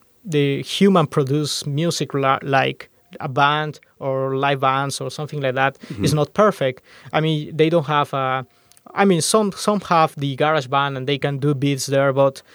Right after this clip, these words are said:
Speaker 1: I mean, if it's a rock band, they are playing live, you know?
Speaker 2: Yeah.
Speaker 1: And it's imperfect. So you need to adjust, um, the beats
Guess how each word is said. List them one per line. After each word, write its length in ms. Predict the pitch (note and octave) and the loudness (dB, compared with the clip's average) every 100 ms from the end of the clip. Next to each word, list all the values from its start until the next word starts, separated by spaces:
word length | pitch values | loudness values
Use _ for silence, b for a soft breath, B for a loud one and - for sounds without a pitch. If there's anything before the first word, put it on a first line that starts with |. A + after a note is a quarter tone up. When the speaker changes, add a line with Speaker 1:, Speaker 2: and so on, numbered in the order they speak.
| B B B | B B B
Speaker 1:
I 60 | |
mean, 160 | D#3 D#3+ | 0 2
if 180 | D3+ C#3+ | 0 0
it's 140 | F#3+ | 2
a 80 | F3 | 2
rock 260 | C#3+ G3 D#3+ | 4 2 4
band, 220 | C#3+ C#3 | 2 4
they 80 | D3+ | 2
are 100 | D3 | 2
playing 360 | - D3+ C#3+ | 0 0 0
live, 400 | C3 D#3+ D#3 C3 | 2 2 2 -2
you 80 | D3 | -4
know? 260 | C#3+ E3 F#3+ B B | -4 -6 -8 B B
Speaker 2:
Yeah. 160 | F#2+ - | 0 2
Speaker 1:
And 260 | C#3+ C#3 | 0 0
it's 240 | - D#3 - | -4 -6 -6
imperfect. 720 | - C#3 - G3 - C3+ - - | -4 -2 2 0 0 -8 -8 -12
So 500 | - E3 D3 C#3+ C#3 _ _ - | -2 0 2 -2 -6 _ _ -2
you 100 | D3+ | 2
need 180 | F3 F3 | 4 4
to 100 | E3+ | 2
adjust, 760 | C3 B2+ F3 F3 - - - - b b b b b - | 0 2 4 4 4 -2 -6 -20 b b b b b -2
um, 720 | C#3 C3+ C3+ C3+ C3+ - C3+ | 2 4 2 0 -4 -6 -4
the 80 | B2 | -2
beats 640 | D#3+ F#3 E3 - - | 2 2 2 -4 -8